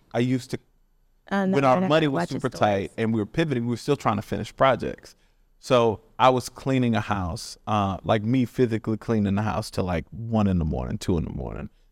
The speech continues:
Speaker 1: And here I am with our construction manager. I'm scrubbing floors or whatever 'cause we couldn't afford to pay for a construction cleaner, and we were trying to get to closing just to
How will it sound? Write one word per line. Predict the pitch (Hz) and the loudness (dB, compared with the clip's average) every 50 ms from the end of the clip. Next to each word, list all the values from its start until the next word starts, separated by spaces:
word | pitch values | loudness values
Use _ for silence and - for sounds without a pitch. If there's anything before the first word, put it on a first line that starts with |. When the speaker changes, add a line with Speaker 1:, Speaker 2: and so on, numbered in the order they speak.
| _ | _
Speaker 1:
And | - 113 | -2 0
here | 120 127 123 120 | 4 4 4 4
I | 117 | 4
am | 110 110 113 | 4 2 2
with | 107 | 2
our | 107 104 | 2 2
construction | - - 107 - - 120 117 107 - - 110 | 0 -2 -8 -4 0 2 2 2 2 0 -2
manager. | 107 104 104 101 95 110 | 0 0 0 0 0 0
I'm | 107 104 | -2 -2
scrubbing | - - - 117 110 98 110 107 | -4 -4 -2 0 0 0 -2 -4
floors | - 127 123 120 120 123 | -2 2 2 2 2 2
or | 117 | 2
whatever | 123 147 156 156 | 0 0 0 -2
'cause | - 123 107 | -4 -4 -4
we | 104 104 | -4 -2
couldn't | - - 113 98 98 | -2 -2 -2 -2 -2
afford | - - - 120 117 120 120 104 - - _ _ _ _ - | -4 -6 -4 0 2 2 2 0 -2 -6 _ _ _ _ -2
to | - 117 | -2 -2
pay | - - - 127 117 110 107 | -2 0 2 2 2 2 0
for | - - 117 110 98 | -2 -2 0 0 0
a | 113 | -2
construction | - - - - 147 160 - - - 127 | -6 -12 -4 0 2 2 2 0 -4 -10
cleaner, | - - 123 117 113 110 113 - - _ _ | -6 -2 0 0 0 0 -2 -6 -10 _ _
and | - 110 113 | -6 -4 -2
we | 113 | 0
were | 113 107 | -2 -2
trying | - - 120 113 110 | -2 0 0 0 0
to | 113 | 0
get | 107 120 101 - | -2 -4 -6 -6
to | - | -10
closing | - - - 160 156 151 135 131 123 | -4 0 2 4 4 4 2 0 -2
just | 120 131 127 - - - | -2 -2 -4 -4 -4 -6
to | 107 101 | -8 -8